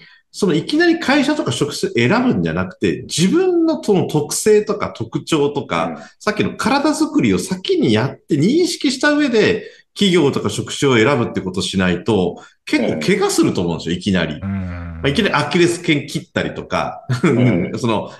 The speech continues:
Speaker 1: あえて物の例えで言いますよ。
Speaker 3: うん。
Speaker 1: だから、そういう意味では就職するための体づくりが、ちょっとこの国は、ちょっと、うん、なんだろうな、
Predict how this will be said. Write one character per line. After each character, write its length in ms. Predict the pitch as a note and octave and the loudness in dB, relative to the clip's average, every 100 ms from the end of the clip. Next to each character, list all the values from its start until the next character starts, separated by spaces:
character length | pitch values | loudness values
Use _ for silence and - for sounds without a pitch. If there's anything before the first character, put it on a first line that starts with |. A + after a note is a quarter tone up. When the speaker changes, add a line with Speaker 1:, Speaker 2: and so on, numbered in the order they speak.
| - | 0
Speaker 1:
あ 100 | G#3 | 2
え 80 | |
て 80 | F3+ | 2
物 300 | A#2 B2 B2+ | 4 4 4
の 120 | B2+ | 2
例 100 | C#3+ | 2
え 40 | G#2 | 2
で 60 | |
言 80 | E2 | 0
い 20 | |
ま 100 | E2 | -4
す 140 | E2 D#2+ | -6 -6
よ。 180 | F#2 - - - | -8 -8 -16 -14
Speaker 3:
う 160 | F2 | -10
ん。 20 | D#2 | -4
Speaker 1:
だ 120 | C#3+ | 0
か 60 | C3 | 2
ら、 420 | A#2+ - - - | 0 -2 -8 -12
そ 200 | - C#4 | -2 2
う 20 | |
い 40 | E4+ | 4
う 20 | |
意 40 | |
味 40 | D4 | 4
で 60 | |
は 60 | C3 | 0
就 340 | - C#4 D#4+ | 0 2 2
職 240 | D#4+ E4+ - | 2 -4 -6
す 100 | C#4 | -6
る 80 | D#4 | -4
た 140 | D4+ | -2
め 80 | B3+ | -2
の 80 | - | -4
体 320 | C#3+ D#3 E3 | -2 0 -2
づ 140 | D3+ | -2
く 120 | - | -4
り 140 | A2 E2+ | -4 0
が、 420 | F#2 F2 C#2 - | 0 0 -2 -8
ち 120 | - | -6
ょ 80 | F#4+ | -4
っ 20 | - | -2
と 120 | - | -2
こ 100 | C3 | 0
の 160 | C3+ | 0
国 180 | B2+ D3 | 0 2
は、 160 | A#2 - | 2 -2
ち 160 | - | -4
ょ 40 | F#4 | -6
っ 20 | |
と、 60 | - - | -6 -4
う 60 | C3 | 0
ん、 220 | A2 G#2 | 2 0
な 140 | F#3 | 0
ん 100 | D#4+ | 0
だ 80 | A#3 | 0
ろ 60 | F2+ | 0
う 40 | |
な、 140 | F3+ | -2